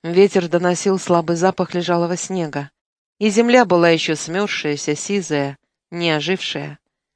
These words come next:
Бесприютна и уныла каменная степь в конце зимы. От одного её вида у Танабая захолодело внутри. Скинув всклокоченную сивую бороду, он долго смотрел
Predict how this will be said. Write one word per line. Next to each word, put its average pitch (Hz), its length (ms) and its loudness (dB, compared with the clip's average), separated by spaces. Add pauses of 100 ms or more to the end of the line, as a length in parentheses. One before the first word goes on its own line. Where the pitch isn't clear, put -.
(380)
Бесприютна 226 720 2
и 180 240 -2
уныла 185 480 0
каменная 170 600 -2
степь - 460 -4 (340)
в - 120 -20
конце 170 420 -2
зимы. 151 420 -8 (920)
От 170 200 -2
одного 185 300 2
её 185 220 0
вида 180 280 -2
у 143 60 -2
Танабая 147 480 0
захолодело 147 560 -2
внутри. 147 480 -10 (880)
Скинув 233 440 0
всклокоченную 170 720 0
сивую 156 360 -4
бороду, 165 500 -4 (420)
он 185 200 0
долго 214 300 4
смотрел 185 600 0